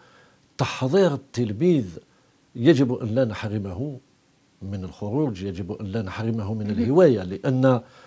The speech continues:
Speaker 1: حرمانه من الهواية يعد عقوبة، هو نوع من، من، من العقوبة بالنسبة لهذا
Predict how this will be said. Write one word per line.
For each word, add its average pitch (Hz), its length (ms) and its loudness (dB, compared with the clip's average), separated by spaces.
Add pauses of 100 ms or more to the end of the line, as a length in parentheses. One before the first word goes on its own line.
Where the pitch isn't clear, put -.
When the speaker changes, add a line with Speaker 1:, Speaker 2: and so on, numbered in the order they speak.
(140)
Speaker 1:
حرمانه 156 720 4
من 143 200 2
الهواية 113 580 0 (360)
يعد 143 560 4
عقوبة، 120 580 4
هو 101 260 -4
نوع 135 360 2
من، 110 680 -2 (340)
من، 107 380 -4 (300)
من 117 120 -2
العقوبة 110 640 0 (380)
بالنسبة 117 420 -2
لهذا 87 680 -10